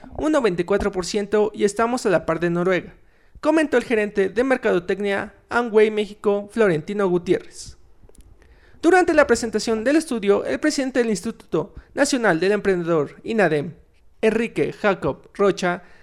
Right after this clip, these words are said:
subrayó la importancia del aprendizaje en el fracaso de otros. Según datos del estudio, el cincuenta y un por ciento de los mexicanos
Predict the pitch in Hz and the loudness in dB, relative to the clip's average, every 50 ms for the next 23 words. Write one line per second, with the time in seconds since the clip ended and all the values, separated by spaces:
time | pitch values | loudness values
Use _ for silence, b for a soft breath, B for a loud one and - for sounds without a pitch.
0 | b b - - 349 349 349 311 285 - 240 254 269 269 262 - 196 180 - 202 | b b 2 2 2 4 4 2 2 2 2 0 0 -2 -2 -2 -2 0 0 0
1 | 202 202 - 226 220 233 240 240 226 226 208 185 160 - 190 185 175 214 190 196 | 0 0 0 0 2 2 2 0 0 0 -2 -2 -2 -6 -8 -8 -6 -6 -6 -6
2 | 196 - _ - - 277 285 277 - 214 196 190 185 202 196 - 208 190 175 185 | -8 -10 _ -10 -4 -2 -2 0 2 0 -2 0 0 -2 -2 0 0 0 2 2
3 | 196 196 190 - - - - - - - - - - - - - - - B B | 2 0 0 -2 -8 -8 -8 -8 -14 -14 -14 -14 -14 -16 -16 -16 -20 -18 B B
4 | B B B B B - - 311 311 302 320 311 294 277 262 294 302 302 330 320 | B B B B B -2 0 0 2 2 0 0 0 4 6 6 6 6 4 2
5 | 285 311 294 320 311 - 294 208 185 185 185 180 - - - - 269 - 294 294 | 2 2 0 0 0 0 -2 0 2 0 0 0 -2 -4 -6 -6 -4 -4 -4 -4
6 | - 311 294 - 277 277 294 311 302 - 302 285 - - 240 226 - 180 170 196 | -2 -4 -2 -2 -2 -2 -2 -2 -2 -2 -4 -4 -2 -4 -4 -2 0 0 0 0
7 | 214 247 269 240 254 254 247 - - - 170 156 - 135 - - b | 2 0 0 -2 -2 -6 -6 -6 -6 -6 -6 -6 -8 -12 -14 -20 b